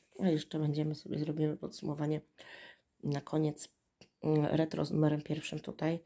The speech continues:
Powiem wam, że chyba moim wyczynem to był, to jest zawsze zwrot, bo ja nigdy tutaj nic. Worek, jabłko, pierścień,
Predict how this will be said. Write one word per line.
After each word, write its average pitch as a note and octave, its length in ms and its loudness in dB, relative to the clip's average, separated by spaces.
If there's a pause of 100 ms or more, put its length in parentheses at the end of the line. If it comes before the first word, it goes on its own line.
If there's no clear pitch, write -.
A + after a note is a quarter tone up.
(640)
Powiem D#3 240 6
wam, D3+ 180 4
że D#3 140 2
chyba - 240 0
moim D3+ 260 6
wyczynem D3+ 460 2
to - 140 -4
był, D3+ 260 6 (1120)
to D#3+ 100 8
jest D#3 160 12
zawsze D#3 480 2
zwrot, D3+ 380 2
bo - 160 0
ja D3+ 180 6
nigdy D#3 300 2
tutaj D3+ 220 0
nic. D3+ 340 2 (720)
Worek, D#3+ 520 6
jabłko, D#3 520 2
pierścień, F3+ 880 6